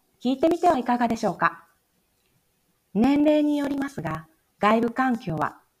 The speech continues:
社会よりも学校内で感じることに置き換えてみるといいかもしれません。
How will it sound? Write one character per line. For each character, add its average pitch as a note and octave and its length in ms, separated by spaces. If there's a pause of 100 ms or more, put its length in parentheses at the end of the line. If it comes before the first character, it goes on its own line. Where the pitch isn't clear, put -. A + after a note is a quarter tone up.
(240)
社 A#3+ 160
会 G3 260
よ A3 100
り C4 100
も - 260 (280)
学 G#3+ 240
校 D#4+ 180
内 C#4 160
で A#3+ 100
感 A#3+ 260
じ C4+ 100
る C4 60
こ C4 140
と B3+ 100
に F3+ 220 (400)
置 B3 220
き - 40
換 D4+ 120
え D4+ 40
て D4 120
み A3 140
る B3 120
と - 300
い G#3+ 100
い - 80
か E3+ 100
も D#3 120
し - 100
れ E3+ 80
ま G3+ 100
せ A#3 180
ん。 A3+ 80